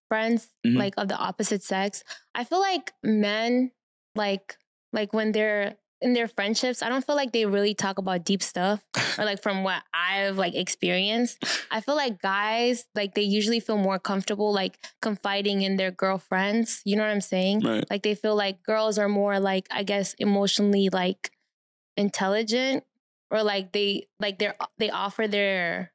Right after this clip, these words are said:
Speaker 1: like, they offer that space
Speaker 2: Right.
Speaker 1: more than their guy friends
Speaker 2: Right.
Speaker 1: would be able to. And I feel like that's,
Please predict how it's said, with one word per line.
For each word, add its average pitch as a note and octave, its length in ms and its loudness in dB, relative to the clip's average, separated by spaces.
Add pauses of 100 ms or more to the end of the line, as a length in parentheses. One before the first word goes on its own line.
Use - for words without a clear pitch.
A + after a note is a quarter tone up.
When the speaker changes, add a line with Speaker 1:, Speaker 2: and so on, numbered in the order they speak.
(220)
Speaker 1:
like, G#3 160 -4
they G#3+ 200 0
offer G3+ 280 -2
that F#3+ 220 -2
space G#3+ 560 -2
Speaker 2:
Right. A3 140 0
Speaker 1:
more G3+ 140 0
than F#3+ 200 -2
their F#3 180 0
guy F3+ 240 -4
friends F#3 480 -4
Speaker 2:
Right. - 260 0
Speaker 1:
would F#3+ 120 0
be F#3+ 160 0
able F#3+ 220 0
to. A3+ 240 2
And G3+ 140 -2
I G3+ 40 -6
feel A3 160 -2
like G3 200 -4 (320)
that's, G#3+ 360 -4